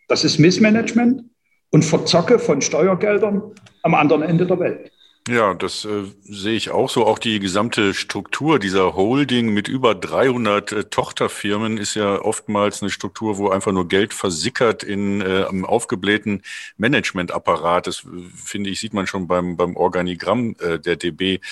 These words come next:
Speaker 2: Und ist auch die, sicherlich die Besonderheit der D B, diese komische, ja, Holdingstruktur.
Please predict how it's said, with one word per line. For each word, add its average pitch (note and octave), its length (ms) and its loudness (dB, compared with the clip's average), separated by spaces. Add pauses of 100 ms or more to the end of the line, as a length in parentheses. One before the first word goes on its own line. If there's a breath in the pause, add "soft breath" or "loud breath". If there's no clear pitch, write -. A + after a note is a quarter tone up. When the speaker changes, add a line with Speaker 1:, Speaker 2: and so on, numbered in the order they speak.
(220 loud breath)
Speaker 2:
Und F2+ 100 -4
ist - 60 6
auch - 80 4
die, - 160 -6
sicherlich A2+ 340 0
die A2 140 -6
Besonderheit G2+ 640 0
der F#2+ 100 0
D F2+ 140 -6
B, F#2+ 260 -6
diese F2 300 -10
komische, G2 760 -2 (920 loud breath)
ja, F#2+ 240 2
Holdingstruktur. F#2+ 960 0